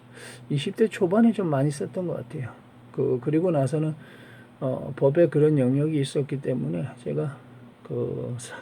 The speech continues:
아, 사혈침을 많이 썼어요. 그리고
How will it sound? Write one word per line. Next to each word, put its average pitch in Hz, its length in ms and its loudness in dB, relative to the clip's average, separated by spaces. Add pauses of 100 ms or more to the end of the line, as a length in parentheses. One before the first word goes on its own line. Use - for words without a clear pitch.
(140)
아, 120 160 -6
사혈침을 226 640 4
많이 120 300 -2
썼어요. - 420 -10 (240)
그리고 135 320 -6